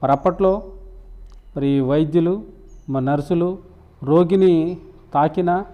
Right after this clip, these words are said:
ప్రతిసారి సబ్బుతో చేతుల్ని కనుక్కో-, కడుక్కోవలసి వచ్చేదట. మరి ప్రతి ఐదు నిమిషాలకు ఒకసారి అలా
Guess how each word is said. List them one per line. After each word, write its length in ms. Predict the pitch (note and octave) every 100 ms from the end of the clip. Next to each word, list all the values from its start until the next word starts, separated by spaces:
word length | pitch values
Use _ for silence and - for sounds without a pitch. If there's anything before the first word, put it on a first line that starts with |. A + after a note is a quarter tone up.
| - - - C#3+
ప్రతిసారి 880 | D3 G#3 F#3+ G3 F3 E3+ E3 E3 - - - - - -
సబ్బుతో 500 | - D3 F3+ F#3 E3+
చేతుల్ని 460 | D#3+ D#3 F3+ F3
కనుక్కో-, 560 | D#3+ D3+ C#3+ D#3 D3+ D3+ - - - -
కడుక్కోవలసి 920 | E3+ E3 E3+ F#3 E3+ D#3+ D3+ F3+ D3 C#3+
వచ్చేదట. 520 | C#3 C#3 C#3+ B2 A#2+ - - - - - - - - - - - -
మరి 540 | F3+ F3+ E3 E3 - - - - - - - -
ప్రతి 440 | E3+ E3 G#3 G#3+ -
ఐదు 240 | E3 F3
నిమిషాలకు 460 | F#3+ G3 G3+ F3+ E3
ఒకసారి 640 | D#3 F3+ E3 F3 D#3 C3+
అలా 300 | - D3+ E3